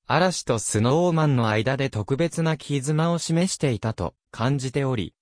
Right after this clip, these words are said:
その再現を望んでいるのです。彼らは、このコラボが特別なものであることを認め、その記憶を大切にしたいと考えています。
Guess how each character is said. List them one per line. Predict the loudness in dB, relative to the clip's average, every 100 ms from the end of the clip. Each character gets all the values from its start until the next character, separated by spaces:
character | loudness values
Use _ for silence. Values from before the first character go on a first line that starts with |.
| _
そ | -2 2
の | 2
再 | 0 -2 0
現 | 0 0
を | 0
望 | 0 0 0 0
ん |
で | 0
い | 0
る | 0
の | 0 0
で | -2
す。 | -6 -16 _ _ _ _
彼 | -4 0
ら | 2 2
は、 | 2 -2 _ _
こ | 0
の | 0 2
コ | 2
ラ | 2
ボ | 2
が | 2 -2
特 | -4 -4 0
別 | -2 0 0
な | 2
も | 2
の | 0 0
で | 2
あ | 0
る | 0
こ | -2
と | 0 0
を | 0
認 | -2 -2
め、 | 0 -2 -6 _ _
そ | -2 0
の | 0
記 | 0 -2
憶 | 0 0 -2
を | 0
大 | -2 0
切 | -2 -2 -2
に | -2
し | 0
た | 2 2
い | 0
と | -4
考 | -2 -2 0
え | 0 0
て | 0
い | 0
ま | -2 -4
す。 | -8